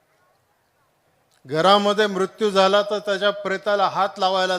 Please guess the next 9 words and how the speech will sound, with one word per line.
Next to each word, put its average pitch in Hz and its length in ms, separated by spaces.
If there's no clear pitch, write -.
तयार 180 220
नव्हता. 170 480
आणि 196 340
अशा 214 380
अवघड 185 400
परिस्थितीमध्ये 196 1000
महाराष्ट्रातल्या 196 920
सर्वसामान्य 185 840
माणसांचे 175 680